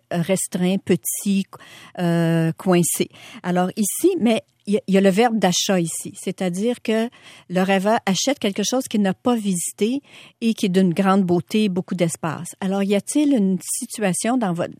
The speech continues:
en, vu que ça revient, euh, régulièrement, c'est une invitation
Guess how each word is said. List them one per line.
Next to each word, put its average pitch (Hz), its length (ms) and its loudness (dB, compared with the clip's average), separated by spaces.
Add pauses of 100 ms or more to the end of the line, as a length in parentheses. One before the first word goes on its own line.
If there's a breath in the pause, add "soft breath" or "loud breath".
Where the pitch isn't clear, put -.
(140)
en, 170 80 -4 (380)
vu 208 200 2
que - 80 -8
ça 196 140 2
revient, 175 480 2
euh, - 20 -8 (240)
régulièrement, 165 800 0 (400 loud breath)
c'est - 260 -6
une 233 140 6
invitation 226 800 0